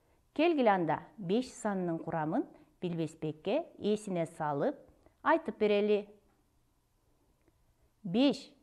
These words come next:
бул эки жана үч.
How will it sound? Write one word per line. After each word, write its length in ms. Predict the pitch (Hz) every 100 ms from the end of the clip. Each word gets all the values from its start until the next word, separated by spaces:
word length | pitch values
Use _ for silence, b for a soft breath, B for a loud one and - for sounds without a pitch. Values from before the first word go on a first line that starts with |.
| _ -
бул 380 | 180 185 190 262 302 _ _ _
эки 560 | 247 180 175 - 220 262 - _
жана 460 | - 156 156 156 185 220 _
үч. 300 | 202 214 214